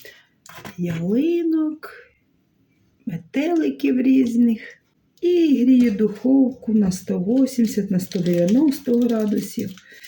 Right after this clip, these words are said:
І буду випікати хвилин десять чи то п'ятнадцять. Ось так, дівчатка, вони в мене гарно присмажилися.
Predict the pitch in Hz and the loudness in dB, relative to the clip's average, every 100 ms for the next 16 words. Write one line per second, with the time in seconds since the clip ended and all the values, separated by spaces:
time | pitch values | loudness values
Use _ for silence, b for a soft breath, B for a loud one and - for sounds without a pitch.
0 | B B B _ - 214 220 233 233 208 | B B B _ -6 -2 -2 -2 -2 -4
1 | 208 - 240 226 - 170 196 185 202 190 | -6 -4 -4 -4 -6 -12 -6 -4 -2 -4
2 | - - _ - 196 208 175 - - 175 | -6 -14 _ -6 -6 -4 -8 -10 -8 -8
3 | - 165 180 202 214 - - - - _ | -6 -4 -2 0 -2 -6 -20 -20 -20 _
4 | _ _ - 226 214 - 185 180 170 175 | _ _ -4 -4 -4 -10 -6 -4 -4 -6
5 | - 185 180 - 185 175 185 185 185 185 | -6 -6 -6 -6 -4 0 0 2 2 2
6 | 185 185 180 185 175 190 190 185 180 - | 2 2 0 -2 -2 -6 -6 -8 -8 0
7 | 247 302 311 269 269 262 247 - 226 233 | 2 2 -2 -2 0 2 0 -2 -4 -2